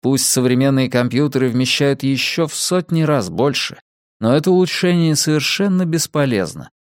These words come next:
потому что у него сейчас не было времени, чтобы прочитать хоть одну книгу. А в те дни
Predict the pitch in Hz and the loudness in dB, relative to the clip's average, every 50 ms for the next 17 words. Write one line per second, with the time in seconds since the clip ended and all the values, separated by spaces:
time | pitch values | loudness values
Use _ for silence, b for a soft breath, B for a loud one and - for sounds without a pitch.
0 | _ _ - 104 101 123 139 143 135 - 147 143 143 151 151 156 156 - - - | _ _ -4 -2 0 2 2 2 2 0 0 2 2 2 2 2 0 -2 -2 0
1 | 170 151 143 - 160 165 170 156 127 117 104 98 90 104 120 143 143 139 131 120 | 0 0 0 0 0 0 0 0 0 0 0 0 0 0 0 2 2 2 2 0
2 | - - - 113 120 - - 113 117 110 - - - 143 143 139 - - - - | -2 -2 -4 -6 -6 -6 -6 -6 -6 -6 -6 -4 -2 -2 -2 -2 -4 -6 -2 0
3 | 131 143 147 - - 156 143 131 113 110 107 107 104 - - 101 95 87 80 67 | 0 0 0 0 -2 -2 -2 -2 -2 -2 -2 -4 -4 -6 -8 -8 -6 -6 -6 -8
4 | 55 50 - - _ _ _ _ _ _ _ _ _ _ _ - 82 - - - | -10 -12 -16 -20 _ _ _ _ _ _ _ _ _ _ _ -8 -8 -6 -4 -2
5 | 147 185 220 180 165 151 160 185 202 185 139 | -2 -2 0 0 0 0 2 2 0 0 -2